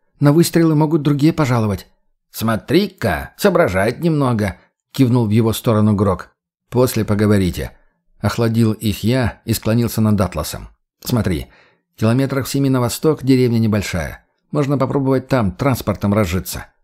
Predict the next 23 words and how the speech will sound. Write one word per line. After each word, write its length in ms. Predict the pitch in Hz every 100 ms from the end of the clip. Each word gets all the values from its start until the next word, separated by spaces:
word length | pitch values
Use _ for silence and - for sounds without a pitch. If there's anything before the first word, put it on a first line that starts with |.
| _ -
"Ага, 460 | 104 90 110 - - _ _
или 140 | - 131
очередным 580 | 135 123 151 117 127 131
геморроем", — 600 | 143 123 95 92 85 - _ _ _
усмехнулся 540 | 95 - 101 107 -
напарник. 520 | 107 101 90 73 62 - _ _ _ _
"Судя 340 | - 123 117
по 160 | 107 113
всему, 400 | 101 113 160 104 -
два 260 | 87 104 131
твоих 280 | 123 123 -
пассажира 520 | 120 - 110 143 131
как 220 | 113 110
раз 220 | 127 120
оттуда 340 | 117 - 175 101
пришли". 480 | 95 85 82 67 - _ _ _ _ _ _
"Может, 340 | 101 117 127
с 60 | -
севера, 560 | - 120 110 85 76 _ _
на 80 | 123
посёлок 520 | - 117 131 120 110
побольше 440 | - 101 113 - 123
будет", — 340 | 104 82 -